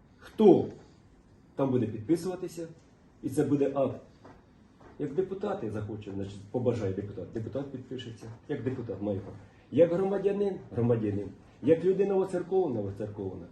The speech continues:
Це буде акт, от цей акт нам потрібен. Розуміло?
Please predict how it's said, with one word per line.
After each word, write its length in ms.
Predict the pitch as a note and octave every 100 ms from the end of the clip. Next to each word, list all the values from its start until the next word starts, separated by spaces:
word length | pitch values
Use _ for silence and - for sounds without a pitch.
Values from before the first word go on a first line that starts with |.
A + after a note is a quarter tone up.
| - -
Це 140 | G3
буде 380 | F#3+ F3+ F3 - - - -
акт, 260 | D3+ - - - - -
от 200 | D#3+ - - -
цей 240 | A3 A#3 -
акт 200 | E3 C#3+
нам 140 | C#3
потрібен. 420 | C3+ - - - - - _ - - - - -
Розуміло? 320 | A#2+ A3